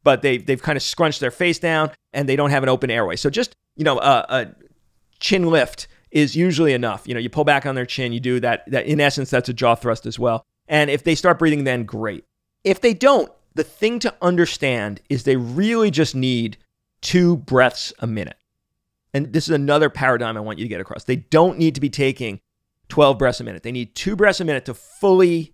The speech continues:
reoxygenate and then stay good for the subsequent time they have apnea. They just need two breaths a minute, two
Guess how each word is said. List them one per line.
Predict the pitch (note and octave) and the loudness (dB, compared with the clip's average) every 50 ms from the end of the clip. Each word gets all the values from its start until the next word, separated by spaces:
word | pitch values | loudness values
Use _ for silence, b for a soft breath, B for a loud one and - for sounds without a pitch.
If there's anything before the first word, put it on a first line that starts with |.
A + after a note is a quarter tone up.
| _ _ _ _ _ _ _ _ _ _ G2+ | _ _ _ _ _ _ _ _ _ _ -8
reoxygenate | B2 C3+ D#3 F3 G3+ G#3+ A3+ A3+ - - _ _ F3+ G3 G#3 G3+ - G#3 G#3+ G#3+ G#3+ G#3 - _ _ | -2 0 0 0 2 0 -2 -4 -6 -10 _ _ 0 0 0 0 -2 -2 -2 -2 -2 -2 -4 _ _
and | D3 D3 C#3+ | -6 -4 -4
then | C#3+ C#3 | -4 -4
stay | - - - - F3 E3+ D#3+ | -6 -6 -2 2 2 2 2
good | C3+ B2 D3 C#3+ C3 A2 F#2+ F#2 - _ _ _ _ _ _ _ _ | 2 2 2 4 4 2 0 -6 -14 _ _ _ _ _ _ _ _
for | - C#3 C3 B2 | 0 2 2 2
the | - C3 B2+ B2 - | 0 -2 -4 -4 -4
subsequent | - - F3 D3+ - - - C#3+ B2 A#2+ | 0 2 2 2 2 0 -4 -4 -4 -4
time | B2 C3 B2+ A#2 A2+ | -2 -2 -2 0 -2
they | A2+ G#2+ | -4 -4
have | A2+ A2 G#2 | -4 -4 -4
apnea. | G#2 F#2+ D#2+ - E2 D2 | -4 -4 -6 -8 -12 -12
They | F#2 B2 | -10 -10
just | B2+ C3 - | -8 -6 -6
need | D#3 C3 - - | -6 -6 -6 -6
two | - - A3 | -6 -4 0
breaths | F#3 F#3 F#3 E3 - D#3 | 4 4 4 4 2 -2
a | |
minute, | C3+ A2+ D#2+ - - | -8 -8 -10 -10 -6
two | - D#3 D#3 D#3 | -4 -2 -2 -2